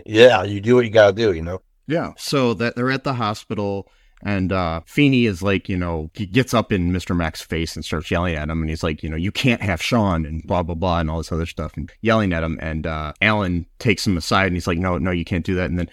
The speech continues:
Speaker 2: you know, basically, like, you know, he, he, he's trying to goad you, blah, blah, blah, and, uh, then Alan gets goaded into it and just start, and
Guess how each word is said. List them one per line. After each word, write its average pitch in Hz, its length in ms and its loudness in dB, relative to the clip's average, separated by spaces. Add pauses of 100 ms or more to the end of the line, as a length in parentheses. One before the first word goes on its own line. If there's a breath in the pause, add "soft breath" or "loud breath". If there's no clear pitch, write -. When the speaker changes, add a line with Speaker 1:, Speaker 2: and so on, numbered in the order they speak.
(260 soft breath)
Speaker 2:
you 98 80 2
know, 87 100 2
basically, 87 340 -2
like, 80 260 -2
you 87 60 0
know, 85 120 -2
he, 85 180 -6 (100)
he, 95 260 -4 (220)
he's 90 140 -8
trying 107 220 2
to 92 40 0
goad 98 300 0
you, 87 100 0
blah, 90 220 -2
blah, 90 100 -2
blah, 92 320 -2
and, 87 260 -4
uh, 85 300 -4 (120)
then 113 280 2
Alan 101 460 0 (100)
gets - 220 -6
goaded 95 340 -2
into 92 320 -4
it 90 100 -4
and 85 140 -4
just 87 160 -6
start, 85 300 -4
and 92 180 -4